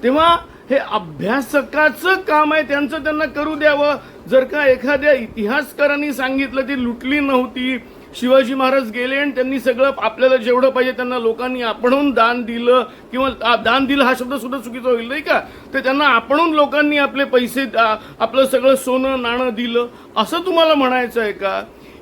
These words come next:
इतिहासात सिद्ध होऊ द्या. हे आपणच का करावं मला समजत नाहीये. म्हणजे जे आतापर्यंत बाबासाहेब पुरंदरेंच्या पासून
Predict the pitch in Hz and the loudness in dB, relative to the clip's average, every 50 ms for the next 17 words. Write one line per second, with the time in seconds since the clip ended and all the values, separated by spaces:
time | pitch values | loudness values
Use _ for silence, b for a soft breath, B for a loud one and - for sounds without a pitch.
0 | - - 254 - - 302 311 285 262 294 302 285 302 330 349 349 339 - - 311 | -10 -8 -8 -4 2 4 4 6 6 4 4 2 0 -2 -2 -4 -4 -4 -6 -6
1 | 302 294 262 320 349 330 269 254 359 403 440 - - 294 285 277 277 262 254 254 | -4 -4 -2 -2 -2 -2 -2 -2 0 0 0 -2 -2 -2 0 0 0 0 0 -2
2 | 262 262 - - - - - - - - - - - - - - - - - - | -4 -8 -14 -20 -20 -20 -20 -20 -20 -20 -20 -20 -20 -20 -20 -20 -20 -20 -20 -20
3 | - - - - - - - - - - - - - - 339 - - - 240 240 | -20 -20 -20 -20 -20 -20 -20 -20 -20 -20 -20 -8 -2 -2 -2 0 0 0 0 0
4 | 226 - 320 359 381 403 - - - - 294 330 339 330 - - 339 339 339 339 | 0 2 2 2 2 2 0 -4 -6 -4 0 0 0 0 0 -2 0 2 4 4
5 | 339 339 339 330 330 330 320 - - 277 262 269 254 339 349 349 - - 330 320 | 4 4 2 2 0 -2 -2 -2 -2 -2 -2 -2 -2 -4 -6 -6 -6 -4 -4 -2
6 | 294 254 185 135 - - B B B B B - 196 233 262 233 330 330 294 202 | -2 -4 -4 -6 -8 -14 B B B B B -2 0 0 2 2 0 -2 -2 -2
7 | 247 311 320 330 302 285 - - 302 311 247 302 302 302 285 311 302 277 269 254 | 0 2 2 2 2 2 0 0 0 0 2 0 -2 -2 0 0 2 2 4 4
8 | 254 285 285 277 285 294 285 285 - 269 247 262 269 269 254 262 262 262 262 - | 4 2 2 0 0 -2 -2 -2 -4 -8 -6 -4 -4 -2 -2 -2 -2 -4 -6 -6
9 | - 254 254 - - 214 214 190 - - 202 190 196 196 208 214 | -4 -4 -4 -2 -2 -2 -2 -2 -6 -10 -10 -8 -6 -6 -6 -6